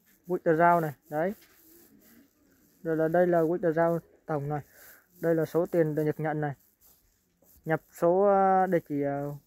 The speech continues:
withdrawal này, địa chỉ tức là, tức là cái, cái, cái địa chỉ nhận tiền của mọi người ấy.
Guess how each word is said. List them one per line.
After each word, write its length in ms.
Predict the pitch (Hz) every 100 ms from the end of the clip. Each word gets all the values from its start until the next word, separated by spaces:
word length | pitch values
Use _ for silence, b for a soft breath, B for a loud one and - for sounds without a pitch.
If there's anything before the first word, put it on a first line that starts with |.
| _ _
withdrawal 520 | 190 214 175 180 185
này, 140 | 170 151
địa 120 | 151
chỉ 200 | 147 143
tức 200 | 131 196
là, 140 | 190 156 b b b b _ _ _ - -
tức 120 | 220
là 80 | 208
cái, 260 | 170 208 196
cái, 160 | 202
cái 160 | 180 208
địa 100 | 180
chỉ 200 | - 135
nhận 160 | 147 151
tiền 180 | 175
của 80 | 156
mọi 180 | 151 160
người 140 | 160
ấy. 100 | 196